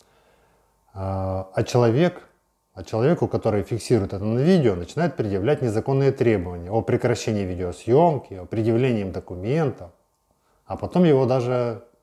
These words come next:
начинают, я так понимаю, то ли задерживать, то ли просто крутить, ломать телефон, отбирать. Непонятно, что дальше происходит, я, к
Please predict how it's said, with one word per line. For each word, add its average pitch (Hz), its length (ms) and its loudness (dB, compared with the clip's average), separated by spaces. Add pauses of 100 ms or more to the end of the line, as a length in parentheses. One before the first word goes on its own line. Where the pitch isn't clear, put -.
(320)
начинают, 113 520 -4
я 117 60 0
так - 160 -4
понимаю, 107 540 -2 (360)
то 113 80 -6
ли 101 120 0
задерживать, 107 680 0
то 98 80 -10
ли 90 120 -8
просто 143 420 0
крутить, - 440 -6
ломать 104 340 -4
телефон, 98 440 -10
отбирать. 87 400 -8
Непонятно, 123 640 0
что - 160 -8
дальше 110 260 -2
происходит, 123 500 -2
я, 107 80 -4
к - 60 -14